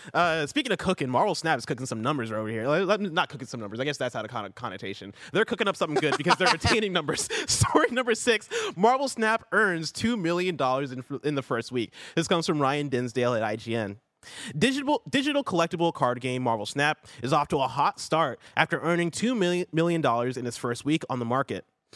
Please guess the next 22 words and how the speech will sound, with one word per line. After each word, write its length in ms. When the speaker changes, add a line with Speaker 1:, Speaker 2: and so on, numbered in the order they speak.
Speaker 1:
As 200
reported 240
by 120
mobile 380
gamer 320
dot 260
biz, 360
Marvel 260
Snap 300
reportedly 500
raked 260
in 300
one 220
point 260
three 220
million 560
dollars 440
on 120
I 160
O 100
S 100
devices 480